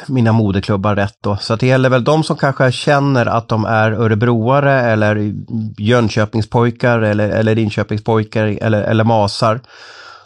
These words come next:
De har ju kanske ett incitament att stan-, stanna kvar om de har byggt upp en familj och, och ja, känner enormt mycket för, för, eh, laget. Men, men jag har ju svårt att se att Robin Kovacs ska spela i Hockeyallsvenskan för Linköping.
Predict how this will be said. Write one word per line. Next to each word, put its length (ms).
De 440
har 300
ju 200
kanske 340
ett 120
incitament 760
att 100
stan-, 280
stanna 240
kvar 260
om 120
de 140
har 100
byggt 400
upp 200
en 160
familj 580
och, 400
och 120
ja, 240
känner 540
enormt 340
mycket 360
för, 320
för, 560
eh, 220
laget. 520
Men, 220
men 340
jag 80
har 160
ju 100
svårt 440
att 80
se 300
att 160
Robin 260
Kovacs 500
ska 160
spela 360
i 60
Hockeyallsvenskan 800
för 100
Linköping. 680